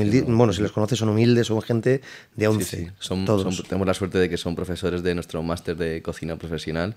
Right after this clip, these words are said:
Speaker 1: Ah, bueno.
Speaker 2: Y estuvimos ahí una semana metidos en Disfrutar grabando y ya no digo cómo cocinan, sino lo profesionales que son.
Speaker 1: Profesional. Y buena gente, ¿eh?
Speaker 2: Y buena gente, humildes, cercanos,
Speaker 1: Me acuerdo,
Speaker 2: sí, sí.
Speaker 1: cuando estuve, me gustó mucho la gamba roja que hacían. Joder, vaya gamba, ¿eh?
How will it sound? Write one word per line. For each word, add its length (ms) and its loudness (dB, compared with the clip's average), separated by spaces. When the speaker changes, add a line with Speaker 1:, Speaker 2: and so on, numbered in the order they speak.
Speaker 1:
Ah, 80 -4
bueno. 320 -2
Speaker 2:
Y 60 -8
estuvimos 340 -4
ahí 100 0
una 120 -2
semana 500 0
metidos 380 -4
en 60 -4
Disfrutar 340 -4
grabando 460 0
y 360 -4
ya 160 -2
no 100 2
digo 480 2
cómo 240 -2
cocinan, 340 -2
sino 200 -4
lo 100 -2
profesionales 560 -4
que 100 -8
son. 260 -2
Speaker 1:
Profesional. 340 -4
Y 80 -4
buena 200 2
gente, 380 -2
¿eh? 80 -4
Speaker 2:
Y 60 -4
buena 240 -4
gente, 400 -2
humildes, 420 -2
cercanos, 360 -2
Speaker 1:
Me 80 2
acuerdo, 400 6
Speaker 2:
sí, 160 -6
sí. 80 -20
Speaker 1:
cuando 180 -6
estuve, 320 -2
me 80 -2
gustó 220 -4
mucho 240 -2
la 80 2
gamba 180 2
roja 200 -2
que 60 -2
hacían. 320 0
Joder, 300 2
vaya 160 2
gamba, 300 2
¿eh? 60 -10